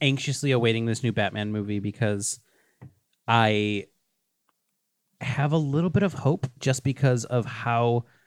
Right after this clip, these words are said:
from my P O V, like, how theater and Hollywood and writers' rooms are being, like, actively engaged with, um, considerations of, of now. I think they might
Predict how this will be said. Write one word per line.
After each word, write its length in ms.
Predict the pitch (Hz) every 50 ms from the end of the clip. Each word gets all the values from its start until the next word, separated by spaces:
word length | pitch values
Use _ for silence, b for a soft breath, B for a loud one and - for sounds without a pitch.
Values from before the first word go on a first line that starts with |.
| _ _ _ _ _ _ _ - 135
from 240 | - 156 147 139 135
my 340 | 135 131 123 120 123 131 139 135
P 160 | - 156 160
O 80 | 160 151
V, 180 | 151 175 170 160
like, 180 | 143 127 120
how 200 | - - 131 120
theater 600 | 123 127 - - 120 117 113 113 117 120 120 120
and 260 | - - 123 117 107 113
Hollywood 460 | - - 110 110 113 110 110 110 107
and 180 | 107 104 98
writers' 380 | 101 95 101 104 113 123 123 131
rooms 260 | 143 143 147 151 139
are 140 | - 107 110
being, 260 | 104 - 110 104 104
like, 220 | 104 104 101 - - _ -
actively 920 | 107 107 110 - - - - 143 131 123 127 131 127 123 123 120 120 127 b b b b b b -
engaged 960 | 135 127 123 120 117 110 107 110 120 113 110 110 113 131 147 156 151 143 -
with, 400 | 135 127 120 120 113 110 - - - -
um, 520 | 120 110 107 107 104 104 101 104 104 104 - _ _ _ _ _ _ _ _ _ _ _ _ _ _ _ _ _ _ _ _ _ _ _ -
considerations 1040 | - 151 147 139 - - - 143 135 135 127 120 117 113 113 - 190 190 190 170 147
of, 220 | 127 117 113 113 -
of 220 | 131 120 110 104
now. 560 | 113 110 101 98 101 104 120 175 240 254 - _ _ _ _ _ _ _ _ _ _ - - - _ _
I 120 | - 156 151
think 360 | 143 - - 196 202 202 -
they 140 | - 208 208
might 600 | 175 151 147 143 139 151 165 151 - _ - -